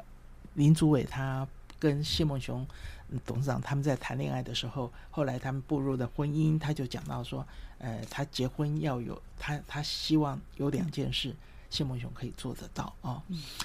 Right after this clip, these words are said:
Speaker 1: 那他第一个就说不可以对他大声，
Speaker 2: 嗯。
Speaker 1: 因为他不喜欢跟人家吵架。啊，啊，第二个就说他很抱歉，他不太擅长做家事。
Speaker 2: 嗯。
Speaker 1: 啊，林祖伟这样，这么，这么讲。可是那个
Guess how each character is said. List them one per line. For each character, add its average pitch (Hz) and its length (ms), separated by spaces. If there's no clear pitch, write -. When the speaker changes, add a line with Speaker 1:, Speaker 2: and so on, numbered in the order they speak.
Speaker 1:
那 156 380
他 156 200
第 165 180
一 160 60
个 156 100
就 135 140
说 135 180
不 175 80
可 160 140
以 123 60
对 123 160
他 120 180
大 131 260
声， - 260
Speaker 2:
嗯。 147 320
Speaker 1:
因 156 80
为 147 40
他 151 140
不 156 140
喜 - 140
欢 127 180
跟 139 120
人 120 80
家 120 140
吵 - 320
架。 - 260
啊， 127 180
啊， 208 100
第 208 200
二 160 40
个 139 120
就 139 120
说 139 180
他 147 200
很 131 140
抱 127 200
歉， 123 380
他 - 160
不 156 160
太 147 240
擅 131 300
长 - 180
做 143 180
家 127 280
事。 - 280
Speaker 2:
嗯。 170 220
Speaker 1:
啊， 143 220
林 131 120
祖 156 120
伟 117 120
这 131 120
样， 127 100
这 131 100
么， 120 180
这 127 100
么 120 80
讲。 - 180
可 143 100
是 165 240
那 165 120
个 143 160